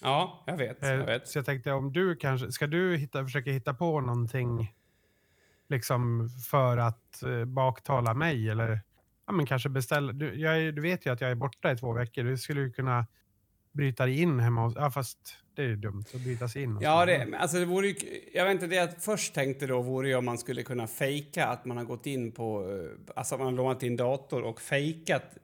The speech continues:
Speaker 1: vad du har sökt på på Pornhub skulle kunna bli ganska kul.
Speaker 2: Ja.
Speaker 1: Så, eh, typ så här, dwarf
Speaker 2: Så jag
Speaker 1: sitting on each other's face, alltså, du vet, något sånt där.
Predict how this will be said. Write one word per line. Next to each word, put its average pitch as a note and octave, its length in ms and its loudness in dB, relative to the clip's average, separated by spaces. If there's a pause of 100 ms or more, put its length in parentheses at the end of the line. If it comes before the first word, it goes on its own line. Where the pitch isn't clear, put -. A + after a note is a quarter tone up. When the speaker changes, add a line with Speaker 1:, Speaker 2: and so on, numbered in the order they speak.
Speaker 1:
vad B2 300 0
du A2+ 60 -2
har G#2+ 100 0
sökt C3+ 460 -4
på G#2+ 100 -8
på G#2+ 120 -8
Pornhub C3+ 640 -4
skulle G#2+ 300 -8
kunna D#3 200 -10
bli G#2 160 -8
ganska G#2 320 -12
kul. G2+ 320 -14 (560)
Speaker 2:
Ja. E3 260 2 (360)
Speaker 1:
Så, B2 240 -4
eh, A#2+ 300 -6
typ A#2+ 180 -6
så - 80 -8
här, A2+ 80 -4
dwarf C3+ 340 0
Speaker 2:
Så D#3 40 6
jag D3 160 6
Speaker 1:
sitting B2+ 800 -4
on A2 220 -2
each A2 240 -8
other's A2 320 -6
face, A2 180 -6
alltså, B2+ 180 -4
du C3 60 -2
vet, A2 240 -6
något A#2+ 160 -8
sånt A2 160 -6
där. G#2 180 -2